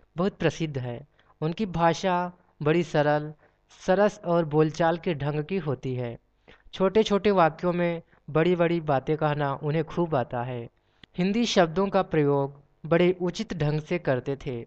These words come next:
उन्होंने हिंदी में कुरान शरीफ का अनुवाद भी किया, जिसे महात्मा गांधी ने भी बहुत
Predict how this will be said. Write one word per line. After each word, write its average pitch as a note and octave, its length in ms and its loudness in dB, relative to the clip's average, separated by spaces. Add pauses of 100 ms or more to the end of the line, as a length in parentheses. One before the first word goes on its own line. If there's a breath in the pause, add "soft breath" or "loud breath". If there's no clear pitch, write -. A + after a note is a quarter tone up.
(100)
उन्होंने D3+ 320 0
हिंदी D3+ 360 -2
में D3+ 280 -2 (360 soft breath)
कुरान F3 360 2
शरीफ E3 460 -2
का C#3 320 2 (120)
अनुवाद D3 400 0
भी E3 180 -6
किया, B2 420 -6 (540)
जिसे D3+ 460 -4 (360)
महात्मा F#3 440 0
गांधी E3+ 320 0
ने E3+ 120 0
भी D#3 180 -4
बहुत D3 380 -2